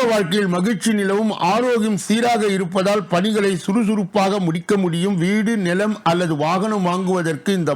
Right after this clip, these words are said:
மாதம் ஏற்றதாக இருக்கும். அடுத்தது கடகராசி. கடகராசிக்காரர்களுக்கு பிப்ரவரி மாதம் அதிர்ஷ்டம் நிறைந்த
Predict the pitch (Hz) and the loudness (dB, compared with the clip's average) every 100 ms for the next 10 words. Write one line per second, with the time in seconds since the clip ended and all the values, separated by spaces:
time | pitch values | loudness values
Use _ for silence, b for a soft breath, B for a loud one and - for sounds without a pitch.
0 | 139 170 180 175 - 147 156 185 170 160 | 0 0 -2 -4 -2 -2 0 -2 0 0
1 | 160 165 127 131 - - _ _ - 147 | 0 -2 -2 -6 -16 -20 _ _ -2 0
2 | 190 160 165 170 - 139 156 175 143 120 | 0 0 -2 -2 -2 -2 0 0 -2 -6
3 | - - 175 220 269 269 240 170 208 - | -8 -2 2 2 2 2 2 0 -2 0
4 | 214 202 196 185 165 202 165 180 196 240 | 2 2 0 0 0 -2 -2 -4 0 2
5 | 233 208 185 180 175 196 143 160 208 220 | 2 0 0 -2 -2 -2 -2 -2 -2 -2
6 | 214 190 185 180 | 0 0 0 0